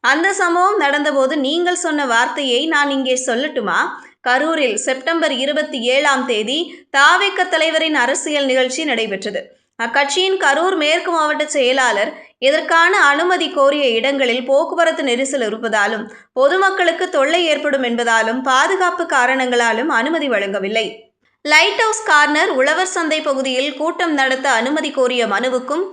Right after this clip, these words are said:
கூட்ட அளவு மதிப்பீடு மற்றும் பாதுகாப்பு காரணங்களால் அனுமதி வழங்க இயலவில்லை.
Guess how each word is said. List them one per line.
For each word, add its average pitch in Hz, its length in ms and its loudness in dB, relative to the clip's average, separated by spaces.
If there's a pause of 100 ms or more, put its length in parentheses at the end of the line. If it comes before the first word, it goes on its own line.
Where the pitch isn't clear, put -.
(240)
கூட்ட 415 400 2
அளவு 330 300 4
மதிப்பீடு 277 640 0
மற்றும் 277 360 -4
பாதுகாப்பு 294 580 0
காரணங்களால் 233 800 0
அனுமதி 262 460 0
வழங்க 247 340 0
இயலவில்லை. 202 640 -6